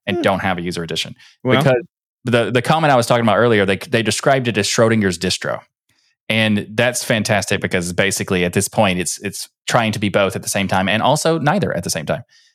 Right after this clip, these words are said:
Speaker 1: And that doesn't necessarily work. And I just want, uh, it's kind of like, I appreciate Neon existing so that I can test it and I can play with what's coming. But I'm also aware it's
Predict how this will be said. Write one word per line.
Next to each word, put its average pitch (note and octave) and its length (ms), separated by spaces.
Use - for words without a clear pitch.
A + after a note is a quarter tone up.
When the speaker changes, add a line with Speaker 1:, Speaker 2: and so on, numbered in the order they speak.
Speaker 1:
And G2 320
that G2 160
doesn't F2 340
necessarily F2 560
work. G2 420
And A2+ 120
I B2+ 120
just D3 240
want, B2+ 160
uh, B2 160
it's B2 180
kind D#3 260
of D3 60
like, A2+ 280
I B2 160
appreciate B2+ 800
Neon G#2 380
existing B2 720
so - 300
that G#2+ 160
I A2+ 120
can A2+ 200
test - 340
it F2+ 120
and F2 100
I F#2+ 100
can G2+ 180
play A2 240
with F#2+ 160
what's F2+ 140
coming. F2 320
But A#2+ 100
I'm B2 140
also B2+ 360
aware A2+ 340
it's G#2 300